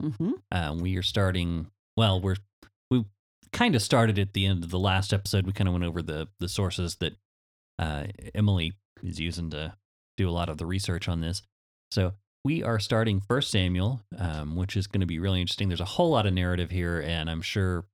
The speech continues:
Speaker 2: it's gonna be great. I, I, I'm excited to, to kinda get a really good, solid overview of, of the history and, and how it all played out. So
Speaker 1: Yeah, well, this is a
Speaker 2: it's
Speaker 1: book that in the, in Bible stories, we tend to pull out just as individual stories 'cause it's got some great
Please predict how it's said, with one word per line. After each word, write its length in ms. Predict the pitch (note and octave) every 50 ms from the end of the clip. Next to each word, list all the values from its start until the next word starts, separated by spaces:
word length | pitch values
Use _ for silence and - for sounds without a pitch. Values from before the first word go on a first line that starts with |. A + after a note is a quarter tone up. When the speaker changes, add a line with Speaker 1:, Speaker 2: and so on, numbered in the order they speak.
| _ _ _ _ -
Speaker 2:
it's 100 | - G2
gonna 140 | - - F2+
be 60 | D2+
great. 320 | - - F2+ E2+ E2 - - -
I, 100 | - G2+
I, 200 | G2 D#2 F#2 G#2+ - _ _ -
I'm 180 | C3 D#3 D3
excited 460 | A2+ F#2+ - - F#2+ F#2+ F2+ E2+ E2 -
to, 260 | F#2+ F2 E2 E2 D2+ - -
to 60 | -
kinda 220 | G2+ - F2+ E2+
get 120 | D#2 E2+ -
a 60 | D2+
really 320 | D2+ D#2+ E2 E2 E2 E2
good, 380 | D#2 - G2 F2+ E2 E2 D#2+ D#2+ - _ _ -
solid 520 | - - - G#2+ G2 F#2 F2 F2 E2+ - - _ _ _ _ _ _ _ _ _ -
overview 680 | A2+ A#2 A#2+ A2+ A2 G2+ F2 F#2 G2 F#2+ F#2 F2+ F2
of, 160 | E2 E2 - - -
of 160 | F#2 F#2 D#2+
the 100 | D#2 F2
history 640 | - F#2 G#2+ G2 - - - G2 F#2+ F2+ F2 F2 F2
and, 260 | E2+ E2+ E2+ D#2 D#2
and 160 | C2 F2+ G2+
how 260 | G2+ G2 G#2 F#2 F2
it 40 | F2+
all 180 | F2 E2+ F2+ F#2
played 320 | G2+ - - G#2+ G2 F#2+
out. 340 | F#2 F#2 G2 F#2+ F2+ F2 - -
So 360 | - - - F#2+ D#2+ E2+ F#2 G2+ -
Speaker 1:
Yeah, 280 | - B3 G#3+ A#3 B3+ G3+
well, 100 | - G3+
this 200 | G3 C4+ D4+ -
is 120 | F4+ -
a 20 | D4+
Speaker 2:
it's 100 | F#3+ -
Speaker 1:
book 300 | - E3+ D#3 D3 - - -
that 220 | C#3+ D3 C3+ -
in 140 | - C#3+ C#3
the, 160 | C3 - - -
in 160 | - C#3 C3+
Bible 320 | B2 A2+ B2 E3 G3+ G#3+ E3+
stories, 580 | - - - C3+ C3 A#2+ A#2 B2 C3 C3+ -
we 260 | - A2+ C#3+ D3+ D3 C#3+
tend 260 | - - D#3 D3 C#3
to 40 | D3
pull 280 | C#3 - D3 C3+ B2+ C3+
out 240 | C3+ D#3+ D3+ -
just 200 | - - C#3 -
as 120 | - B2+ -
individual 500 | - C#3+ C3+ - B2+ C3 B2+ - C#3+ B2+
stories 540 | A#2+ - - D#3+ D3 E3 E3 B2 B2 C3+ -
'cause 160 | - B2+ G#2+
it's 120 | - G2
got 220 | - - D3 - -
some 200 | - - A#2+ A2
great 600 | G#2 - - A2 B2 C3 E3 A3+ G#3 A#3+ -